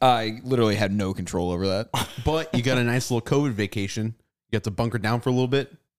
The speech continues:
Speaker 2: catch up on some video games.
Speaker 1: Yeah, something
Speaker 2: A little
Speaker 1: like
Speaker 2: bit,
Speaker 1: that.
Speaker 2: a little bit.
Speaker 1: Something like that.
Speaker 2: Oh, <laughs> I hope so.
Speaker 1: Yeah, yeah, yeah. I, I self-quarantined.
Speaker 2: Yeah.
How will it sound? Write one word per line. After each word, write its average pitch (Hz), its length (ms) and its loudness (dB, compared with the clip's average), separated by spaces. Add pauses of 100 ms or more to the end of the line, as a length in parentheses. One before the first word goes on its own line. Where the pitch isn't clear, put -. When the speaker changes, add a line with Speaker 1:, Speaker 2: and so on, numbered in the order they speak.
(180)
Speaker 2:
catch - 200 -2
up 107 80 -10
on 110 80 0
some 110 140 -8
video 127 200 2
games. 147 300 -2
Speaker 1:
Yeah, 139 300 0
something 127 240 -2
Speaker 2:
A - 20 4
little 135 120 2
Speaker 1:
like - 100 0
Speaker 2:
bit, - 80 -14
Speaker 1:
that. - 40 -20
Speaker 2:
a 143 40 -14
little 147 120 2
bit. 165 320 -2
Speaker 1:
Something 147 220 -2
like 113 140 0
that. 113 180 4
Speaker 2:
Oh, - 640 0
<laughs> - 160 -4
I - 60 -4
hope 170 200 -2
so. 123 260 0
Speaker 1:
Yeah, 107 120 -2
yeah, 110 220 -6
yeah. 107 240 -4 (360)
I, 139 220 4
I 156 160 0
self-quarantined. 117 1040 -4
Speaker 2:
Yeah. 156 180 2